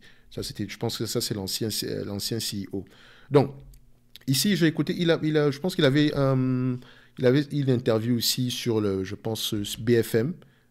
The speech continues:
Sur B F M ici, il mentionne, je pense que justement, il mentionnait le fait qu'il a pour objectif de faire à ce que l'entreprise ici, euh, soit moins cyclique. Ok, je pense que c'est, c'est cette interview-ci.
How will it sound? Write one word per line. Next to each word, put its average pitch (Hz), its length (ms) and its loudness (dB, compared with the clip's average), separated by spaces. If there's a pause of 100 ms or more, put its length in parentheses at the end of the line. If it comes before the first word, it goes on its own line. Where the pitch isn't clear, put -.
(100)
Sur - 260 -4
B 127 160 8
F 127 100 2
M 120 120 4
ici, 120 200 -2
il 107 100 0
mentionne, 104 280 -4
je - 60 -6
pense 123 220 -4
que 110 60 -4
justement, 107 360 -4
il 110 60 0
mentionnait 104 500 -4 (280)
le 101 100 -4
fait 107 200 -4
qu'il 104 240 -4
a 101 60 0
pour - 280 -6
objectif 95 340 -6
de 104 100 -4
faire 101 320 -4
à 107 80 -10
ce - 80 -8
que - 80 -6
l'entreprise 101 500 -6
ici, 104 280 -8 (380)
euh, 98 280 0
soit 117 240 2
moins 123 380 4
cyclique. - 520 -4 (300)
Ok, 127 220 0
je 123 80 0
pense 110 200 -4
que 104 40 -4
c'est, 98 160 -4
c'est - 220 -8
cette 104 200 -4
interview-ci. 98 640 -6